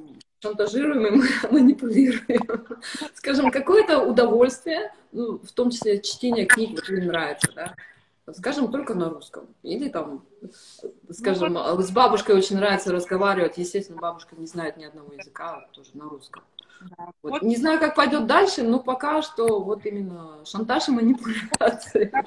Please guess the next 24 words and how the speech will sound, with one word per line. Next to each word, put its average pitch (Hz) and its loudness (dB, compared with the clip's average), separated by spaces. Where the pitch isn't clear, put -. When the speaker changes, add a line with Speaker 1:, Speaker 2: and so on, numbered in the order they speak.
Speaker 2:
угроза, 262 -8
да, 208 -12
это 196 -20
самое 247 -8
основное. 214 -18
Speaker 1:
А 233 6
вот 285 2
заставлять, 320 4
ну-ка 269 0
ты 247 -6
давай 202 -4
сейчас, 180 -12
вот 175 -16
это, 185 -10
это, - -12
короче, 143 -18
только 214 4
отбивает 202 2
всё 190 0
желание 226 2
<laughs> 214 0
Speaker 2:
Да, 202 -4
Speaker 1:
навсегда. 202 -6
Speaker 2:
ну, - -14